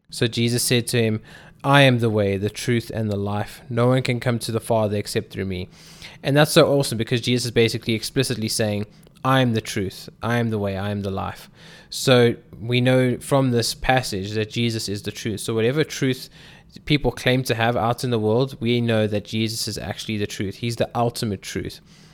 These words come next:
His finished work is the ultimate truth. No matter what someone says about how stupid you, that you, they think you are, or,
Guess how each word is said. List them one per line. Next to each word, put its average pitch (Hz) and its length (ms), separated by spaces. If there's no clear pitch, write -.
His 131 200
finished 123 320
work 113 240
is 107 80
the 90 100
ultimate 98 340
truth. 87 320
No 110 120
matter 113 260
what 113 240
someone 117 240
says 117 320
about 101 320
how 120 200
stupid 131 640
you, 120 140
that 117 340
you, 107 180
they 117 140
think 123 280
you 123 140
are, 120 240
or, 110 480